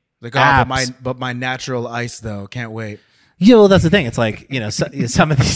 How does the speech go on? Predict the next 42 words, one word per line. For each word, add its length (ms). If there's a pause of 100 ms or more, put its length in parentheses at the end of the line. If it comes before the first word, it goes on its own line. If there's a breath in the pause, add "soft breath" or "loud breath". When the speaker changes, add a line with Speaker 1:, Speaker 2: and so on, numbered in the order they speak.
Speaker 2:
some, 320
some 260
brands 300
don't 320
ever 340
change, 500
and 160
that, 60
Speaker 1:
Yeah. 220 (280 loud breath)
Speaker 2:
th-, 160
you 140
know, 60
that 140
makes 120
them 80
legendary. 320
But, 160
like, 240 (400 soft breath)
I 60
just 160
think 160
it's, 160
it's 240
rare 260
to 60
see 160
a 60
brand 580
like 180
Yelp 360
that's, 200
like, 220 (240 soft breath)
so 400
prominently 720
used 380
in 160
a 40
lot 260
of 100
our 120
lives. 480
Speaker 1:
Yeah, 300